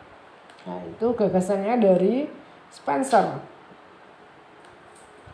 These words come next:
Kemudian terkait dengan etik. Hasil akhir evolusi menurut Spencer itu adalah terciptanya the perfect man in the perfect society,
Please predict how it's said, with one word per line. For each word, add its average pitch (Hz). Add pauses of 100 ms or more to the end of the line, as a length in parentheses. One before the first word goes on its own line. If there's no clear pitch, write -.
(260)
Kemudian 240
terkait 302
dengan 240
etik. 269 (1300)
Hasil 240
akhir 302
evolusi 233
menurut 247
Spencer 202
itu 262
adalah 202
terciptanya 226 (480)
the 254
perfect 320
man 220
in 220
the 202
perfect 277
society, 214